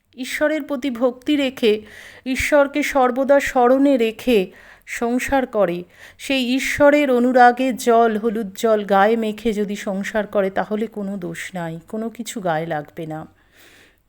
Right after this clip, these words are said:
অনাসক্ত, আসক্তি, এই আসক্তি ঠাকুর বলছেন সবচেয়ে বড় আমাদের গোলমেলে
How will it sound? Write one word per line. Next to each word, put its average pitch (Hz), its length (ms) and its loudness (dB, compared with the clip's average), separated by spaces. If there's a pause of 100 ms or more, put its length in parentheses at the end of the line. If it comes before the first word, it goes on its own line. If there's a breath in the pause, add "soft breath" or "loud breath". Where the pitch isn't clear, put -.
(600)
অনাসক্ত, 226 680 -8
আসক্তি, 190 800 -4 (580 loud breath)
এই 262 180 0
আসক্তি 294 540 -2
ঠাকুর 240 340 -12
বলছেন 226 420 -8
সবচেয়ে 240 580 -4
বড় 185 240 0 (420 soft breath)
আমাদের 175 500 -10 (640)
গোলমেলে 202 560 -6